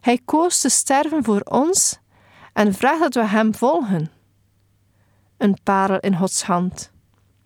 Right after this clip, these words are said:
In Jesaja negenenveertig, vers zestien staat er: "Zie, ik heb u in beide handpalmen gegraveerd. Uw muren zijn steeds voor mij." En in Jesaja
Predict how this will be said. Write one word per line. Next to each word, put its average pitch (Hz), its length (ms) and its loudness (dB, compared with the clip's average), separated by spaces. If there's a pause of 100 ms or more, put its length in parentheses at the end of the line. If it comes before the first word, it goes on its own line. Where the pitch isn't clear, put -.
(1160)
In 226 160 2
Jesaja 214 420 2
negenenveertig, 233 720 0
vers - 300 -2
zestien 240 400 0
staat - 440 -2
er: - 140 -2 (680)
"Zie, 220 500 0 (760)
ik - 180 -2
heb 233 300 -2
u 330 200 2 (260)
in 190 260 2
beide 269 320 2
handpalmen 220 720 0
gegraveerd. 175 880 -2 (640)
Uw 320 280 4
muren 285 420 2
zijn 185 200 0
steeds 220 460 0
voor 190 180 0
mij." 160 340 -4 (1600)
En 214 120 2
in 202 140 4
Jesaja 170 460 2